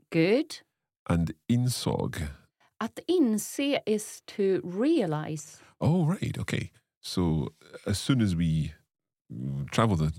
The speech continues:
Speaker 2: the little distance across the, the sound, Alva realized,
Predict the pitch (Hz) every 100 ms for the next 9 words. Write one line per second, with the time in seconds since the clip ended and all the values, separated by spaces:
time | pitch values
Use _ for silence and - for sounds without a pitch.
0 | - 80 67 180 101 85 - 80 - 80
1 | - 62 69 76 - - _ 80 - 92
2 | 90 87 87 - - _ _ _ - 90
3 | 92 85 80 80 80 92 87 71 65 69
4 | 71 -